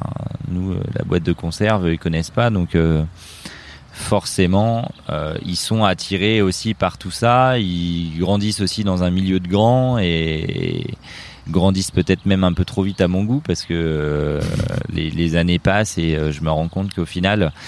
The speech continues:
je m'en suis vraiment rendu compte avec le confinement. On a vraiment passé beaucoup de temps avec eux où je me suis dit, mais mince, euh, je suis sans doute passé à côté de belles choses parce que, et, et ça aussi, ça, ça me rappelle à l'ordre en me disant, il faut prendre du temps pour soi aussi.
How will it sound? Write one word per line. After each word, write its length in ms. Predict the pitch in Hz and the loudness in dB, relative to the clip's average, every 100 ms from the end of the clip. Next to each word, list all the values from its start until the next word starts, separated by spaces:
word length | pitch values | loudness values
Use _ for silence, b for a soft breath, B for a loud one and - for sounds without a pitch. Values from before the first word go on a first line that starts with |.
| B - | B -8
je 80 | 85 | 0
m'en 120 | 98 | 0
suis 220 | - 113 | 2 2
vraiment 320 | 107 117 139 | 4 4 4
rendu 220 | 131 117 110 | 4 4 4
compte 240 | 127 123 | 2 4
avec 180 | 95 90 | 2 2
le 60 | 95 | 0
confinement. 460 | 98 - 117 143 | 0 0 0 2
On 80 | 117 | 2
a 100 | 87 | 4
vraiment 240 | 85 101 | 4 4
passé 280 | 107 101 104 | 4 2 0
beaucoup 260 | 95 101 95 | -2 -4 -4
de 40 | |
temps 200 | - 98 | -2 0
avec 280 | 92 85 - | 2 0 0
eux 160 | 117 123 | 2 4
où 220 | 101 90 | 4 2
je 80 | 85 | 0
me 80 | |
suis 180 | 78 - | -2 -2
dit, 140 | 95 110 | -2 0
mais 100 | 82 | 2
mince, 360 | 95 117 - | 2 2 0
euh, 180 | 78 78 80 | 0 0 -4
je 40 | |
suis 160 | - 92 | -8 -6
sans 160 | - | -2
doute 160 | 98 107 | 0 0
passé 300 | 95 92 98 | 0 2 0
à 60 | |
côté 240 | 98 90 92 | -2 -2 -2
de 40 | |
belles 220 | 78 85 | 0 0
choses 300 | - 117 127 | 0 -2 -2
parce 240 | - 80 - | -2 -4 0
que, 340 | 90 95 80 67 B B B B B | 2 4 4 0 B B B B B
et, 260 | - - 87 | -4 0 0
et 40 | 85 | 2
ça 220 | 98 98 | 4 4
aussi, 340 | 92 - 120 | 4 2 -2
ça, 260 | 120 95 82 | 0 2 2
ça 200 | - 80 | 2 0
me 340 | 80 80 78 78 | 0 -2 -2 0
rappelle 360 | 87 95 101 | 0 2 2
à 60 | 87 | 4
l'ordre 280 | 98 110 90 | 4 4 2
en 40 | |
me 80 | 80 | 0
disant, 300 | 87 107 110 | 0 0 0
il 120 | 82 | 0
faut 160 | - 92 | -2 -2
prendre 240 | 95 90 | -2 -2
du 120 | 82 | -2
temps 240 | - 92 90 | 0 0 0
pour 220 | 82 - | -4 -8
soi 280 | - 110 117 | -2 0 0
aussi. 360 | 85 - 110 | -4 -6 -8